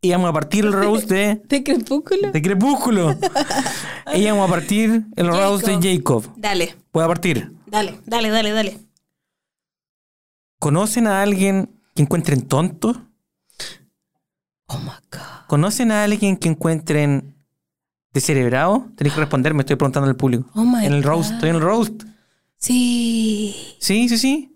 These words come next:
Speaker 2: Sí.
Speaker 1: Imagínense ahora a Jacob y compárenlo con esa persona.
Speaker 2: <laughs>
Speaker 1: ¿Quién tiene más cerebro? ¿Esa persona o Jacob?
Speaker 2: Uy, yo no entiendo también. Yo
Speaker 1: Drop.
Speaker 2: de verdad
Speaker 1: Mic drop.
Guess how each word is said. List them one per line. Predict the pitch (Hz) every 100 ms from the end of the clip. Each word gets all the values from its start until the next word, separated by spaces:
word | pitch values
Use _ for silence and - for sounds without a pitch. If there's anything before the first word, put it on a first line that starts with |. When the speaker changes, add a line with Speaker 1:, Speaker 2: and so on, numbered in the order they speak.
| _
Speaker 2:
Sí. | - 233 208 - - - - _ _ _ _ _
Speaker 1:
Imagínense | 160 151 151 - 233 240 240 247 254 262 - _ _ _ _ _ _ _ _ _ _ _ _ _ _ _ -
ahora | 147 156
a | 143
Jacob | 147 147 139 107 - -
y | -
compárenlo | 135 131 170 180 170
con | 160 147
esa | 147
persona. | 127 - 117 107 - - - _ _ _
Speaker 2:
<laughs> | _ _ _ _ _
Speaker 1:
¿Quién | - 214
tiene | 220 202
más | 180
cerebro? | - 147 117 107 110 - _ _
¿Esa | - -
persona | 247 247 - 254 254 262
o | 151
Jacob? | 123 113 113 - - - - 165 127 113 - - - - _
Speaker 2:
Uy, | 214 202 208
yo | 214
no | 214
entiendo | 214 196 - 202 185 180 202 202
también. | 208 208 202 196 180 170 - 220 208
Yo | 220
Speaker 1:
Drop. | 349
Speaker 2:
de | 349
verdad | 311 262 311 277
Speaker 1:
Mic | 170 185
drop. | 143 139